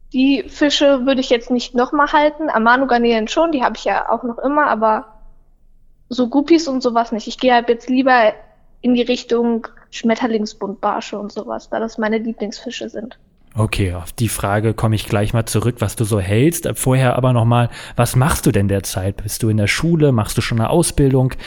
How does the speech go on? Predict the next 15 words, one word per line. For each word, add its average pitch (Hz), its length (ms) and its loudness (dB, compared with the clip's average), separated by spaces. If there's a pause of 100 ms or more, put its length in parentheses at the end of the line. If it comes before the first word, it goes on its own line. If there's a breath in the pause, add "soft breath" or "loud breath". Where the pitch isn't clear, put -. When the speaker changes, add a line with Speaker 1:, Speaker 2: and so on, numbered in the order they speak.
(140 loud breath)
Speaker 2:
Wie 151 100 4
ist 165 120 4
denn 143 80 4
da 147 160 4
grad 113 240 0
der 98 100 2
Stand? 95 460 -2 (1160 soft breath)
Speaker 1:
Also 254 180 2
ich 247 120 -4
bin 254 100 0
in 247 140 2
der 233 100 4
neunten 269 380 0
Klasse 285 380 -2
Realschule 277 640 0